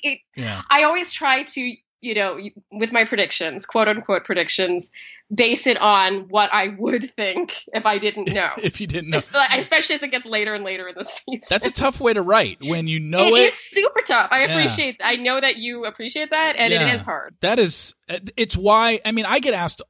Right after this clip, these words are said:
Speaker 2: all the time, "Is there any way that you could write your recap on Tuesdays without talking about the spoilers?" And I'm like, "No, there isn't." I just,
Speaker 1: <laughs>
Speaker 2: I don't want,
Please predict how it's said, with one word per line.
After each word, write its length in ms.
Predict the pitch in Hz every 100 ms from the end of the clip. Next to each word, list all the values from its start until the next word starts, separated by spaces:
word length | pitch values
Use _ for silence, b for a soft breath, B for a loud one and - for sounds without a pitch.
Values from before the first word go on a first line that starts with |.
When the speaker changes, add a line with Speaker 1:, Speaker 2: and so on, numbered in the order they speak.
| _
Speaker 2:
all 240 | 175 170 160
the 80 |
time, 480 | 156 214 262 135 117 - _ _ _ _ _ _
"Is 160 | 175 165
there 140 | 180 -
any 180 | 185 233
way 200 | 214 208
that 180 | 190
you 80 | 185
could 200 | 185 185
write 180 | 160 160
your 160 | 180 170
recap 460 | 156 160 165 160 165
on 160 | 156
Tuesdays 580 | 135 220 254 - 127 120
without 320 | 135 147 156
talking 320 | - 143 139
about 200 | 151 139
the 80 | -
spoilers?" 560 | - - 190 285 131 107
And 80 | 135
I'm 80 |
like, 180 | 147 147 131 _ _
"No, 460 | 156 208 247 73 -
there 160 | - 196
isn't." 300 | 247 117 82 -
I 160 | 175
just, 420 | - 180 381 - B -
Speaker 1:
<laughs> 160 | 440 -
Speaker 2:
I 100 | 185
don't 360 | 160 226 233
want, 260 | 180 208